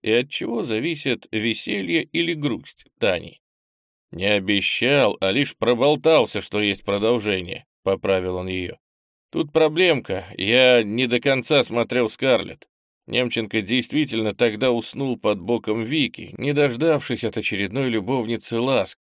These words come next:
настолько та увлеклась просмотром". "Ерунда", поддержала стихию Ола. "Посмотрим, что знаешь". "Спелись. Ладно, но вначале, Тань,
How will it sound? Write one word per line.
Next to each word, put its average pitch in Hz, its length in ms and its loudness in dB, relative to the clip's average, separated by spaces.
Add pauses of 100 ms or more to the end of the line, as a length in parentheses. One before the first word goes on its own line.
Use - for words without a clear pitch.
настолько 139 540 -2
та 117 300 2
увлеклась 107 540 -2
просмотром". - 640 -6 (480)
"Ерунда", 240 460 0 (200)
поддержала 101 640 0
стихию 101 480 -6
Ола. 95 280 0 (320)
"Посмотрим, 147 600 0
что 190 200 -2
знаешь". 117 420 -2 (500)
"Спелись. 113 920 0 (200)
Ладно, 104 580 2 (240)
но 123 240 0
вначале, 127 420 -2
Тань, 95 300 -8